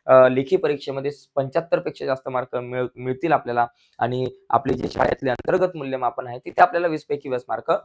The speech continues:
मिळू शकतात. तर बघा मित्रांनो, मराठीचा अभ्यास करत असताना ही पहिली पायरी झाल्यानंतर, सगळं वाचन झाल्यानंतर, सगळ्या गोष्टी समजून घेतल्यानंतर,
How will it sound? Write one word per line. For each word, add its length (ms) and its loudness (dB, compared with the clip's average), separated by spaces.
मिळू 180 4
शकतात. 360 0
तर 80 8
बघा 240 8
मित्रांनो, 380 4
मराठीचा 500 6
अभ्यास 300 4
करत 240 0
असताना 320 0
ही 240 -8
पहिली 320 -2
पायरी 300 2
झाल्यानंतर, 520 -4
सगळं 280 -4
वाचन 360 0
झाल्यानंतर, 460 -2
सगळ्या 280 -4
गोष्टी 240 -6
समजून 380 -18
घेतल्यानंतर, 520 -8